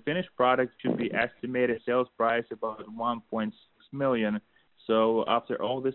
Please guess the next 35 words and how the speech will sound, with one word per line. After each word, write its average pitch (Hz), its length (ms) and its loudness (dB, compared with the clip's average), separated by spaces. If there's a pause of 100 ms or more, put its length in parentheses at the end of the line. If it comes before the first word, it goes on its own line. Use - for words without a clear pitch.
splits 131 360 -4
with, 113 260 -2
uh, 113 120 -12 (100)
Keller 120 240 -2
Williams, 120 540 0 (260)
uh, 104 280 0
that's 110 200 -2
my 107 120 -2
broker, 107 580 -2 (500)
uh, 101 360 0 (680)
I, - 220 0
I 120 320 0
typically 123 460 -2
net 117 320 0
two, 127 180 2
uh, 107 140 2
two 117 140 -6
and 127 100 -4
a - 20 -6
half 110 240 -8
percent. 127 560 -2
So 104 100 0
we're 117 200 0
looking 131 260 0
at 104 140 0
another, 117 640 2
uh, 104 120 2 (120)
thirty-five, 117 480 2 (120)
forty 117 180 -6
thousand 120 380 0
at, 104 220 -8
at 107 180 -10
the - 140 -20
back 127 160 2 (160)
end, 101 240 -8